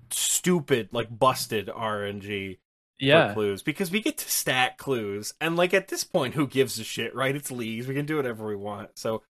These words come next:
Speaker 2: That's
Speaker 1: I
Speaker 2: very
Speaker 1: think,
Speaker 2: true.
Speaker 1: I think that would be a fun one, you know?
Speaker 2: Okay.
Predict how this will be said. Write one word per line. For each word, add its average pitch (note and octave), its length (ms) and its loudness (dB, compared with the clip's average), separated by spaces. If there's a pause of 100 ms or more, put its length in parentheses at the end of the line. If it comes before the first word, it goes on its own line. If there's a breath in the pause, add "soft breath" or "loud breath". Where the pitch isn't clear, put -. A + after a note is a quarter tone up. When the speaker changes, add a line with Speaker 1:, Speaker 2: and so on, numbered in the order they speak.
Speaker 2:
That's - 140 8
Speaker 1:
I F#3+ 80 8
Speaker 2:
very F3+ 140 8
Speaker 1:
think, G#3 100 4
Speaker 2:
true. D#3+ 220 6
Speaker 1:
I E3+ 100 -2
think D3+ 300 -4
that A#2 320 0
would D3 160 -4
be D3+ 140 -2
a E3+ 40 -6
fun E3+ 300 -6
one, G3 300 -8 (440)
you B2+ 100 -8
know? D#3+ 300 -8 (140)
Speaker 2:
Okay. F3+ 320 0